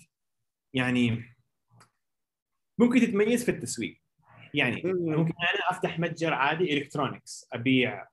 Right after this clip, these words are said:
Speaker 1: جادجت اللي هي كفرات آيفون، شاح-، شواحن آيفون، الوا-، ال-، الباور بانكس و إلى آخره. لكن
Speaker 2: لكن
Speaker 1: ممكن أبني علامة تجارية. آه،
Speaker 2: مم.
Speaker 1: ممكن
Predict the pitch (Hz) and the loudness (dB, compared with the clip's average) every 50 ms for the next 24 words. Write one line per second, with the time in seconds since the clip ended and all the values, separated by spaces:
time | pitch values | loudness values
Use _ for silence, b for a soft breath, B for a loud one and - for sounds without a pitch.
0 | - 123 113 143 139 135 - 120 - 104 - - 98 101 104 117 123 120 117 113 | -12 -4 0 2 4 4 2 0 -4 -8 -6 -8 -10 -8 -4 -2 -2 0 0 0
1 | 110 101 - _ _ _ _ _ _ - - 190 160 156 147 143 139 135 135 - | -2 -4 -8 _ _ _ _ _ _ -2 0 2 2 4 4 4 2 2 0 -2
2 | - 135 135 131 131 - 139 135 135 135 135 131 135 135 135 131 - 156 143 139 | -2 0 0 0 0 -2 -2 0 2 2 2 0 0 -2 -2 0 0 0 0 -2
3 | 139 - 139 131 139 135 139 143 135 135 143 143 135 113 131 135 135 143 135 135 | -4 -10 -8 -4 -2 -2 0 0 -2 -2 -4 -6 -4 -2 -2 0 0 0 0 -2
4 | - 143 139 139 139 139 139 135 139 135 143 151 151 143 139 139 131 147 143 147 | -2 0 0 2 2 2 0 0 0 2 4 6 6 6 6 4 0 -2 -8 -8
5 | 131 131 151 151 151 156 147 143 143 139 135 135 139 135 139 135 131 - 147 143 | -8 -8 -8 -6 -4 -2 -2 0 0 0 0 -2 -4 -6 -6 -6 -8 -8 -6 -4
6 | 139 131 123 113 139 131 113 107 107 - - 110 104 104 104 _ _ _ B B | -4 -4 -4 -4 -4 -4 -4 -4 -6 -8 -8 -8 -8 -8 -10 _ _ _ B B
7 | B B B B B 208 226 - 247 254 302 302 359 262 220 208 214 - 175 156 | B B B B B 2 4 4 4 2 2 2 -2 0 0 -2 -2 -2 -2 0
8 | 143 156 160 156 151 139 - 123 123 123 110 104 101 95 - _ _ _ _ _ | 2 2 2 2 2 0 -2 0 0 0 -2 -2 -4 -10 -16 _ _ _ _ _
9 | _ _ _ _ _ _ - - - - 139 139 139 147 165 185 202 190 208 - | _ _ _ _ _ _ -20 -14 -4 0 2 2 4 4 4 4 4 4 0 -4